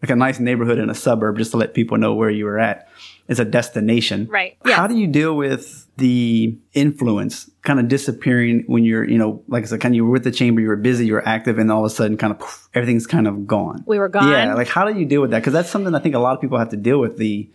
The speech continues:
Speaker 1: that weird in-between stage of like, "Wait, what happened to your business? Where are you at?" And all that kind of stuff.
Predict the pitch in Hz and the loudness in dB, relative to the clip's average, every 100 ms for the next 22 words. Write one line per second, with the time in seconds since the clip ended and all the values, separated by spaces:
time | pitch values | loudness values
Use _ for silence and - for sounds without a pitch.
0 | - 113 107 123 123 117 - _ - 123 | -4 -2 2 2 0 -2 -10 _ 0 0
1 | 117 127 123 117 117 110 110 104 104 143 | 2 2 2 2 0 0 0 -2 0 0
2 | 156 180 185 180 165 151 165 170 156 139 | 0 0 0 2 2 2 0 0 -2 -2
3 | 151 147 143 143 135 123 117 113 113 101 | -2 -2 -2 0 0 0 0 -2 -4 -8
4 | - 104 104 - | -8 -6 -6 -10